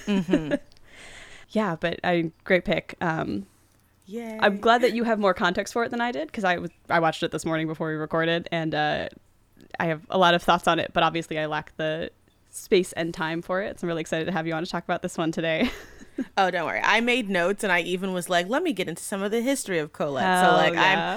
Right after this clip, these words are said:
Speaker 1: I'm, I'm here to answer some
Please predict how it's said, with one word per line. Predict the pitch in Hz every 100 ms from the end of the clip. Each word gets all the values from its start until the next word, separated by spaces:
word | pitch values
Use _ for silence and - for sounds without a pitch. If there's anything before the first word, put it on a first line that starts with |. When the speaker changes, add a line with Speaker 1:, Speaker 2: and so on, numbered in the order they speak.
| 285
Speaker 1:
I'm, | 202
I'm | 240
here | 269
to | 254
answer | 208 214 214 - 196 180 170 165 - - _
some | - - 247 214 220 262 330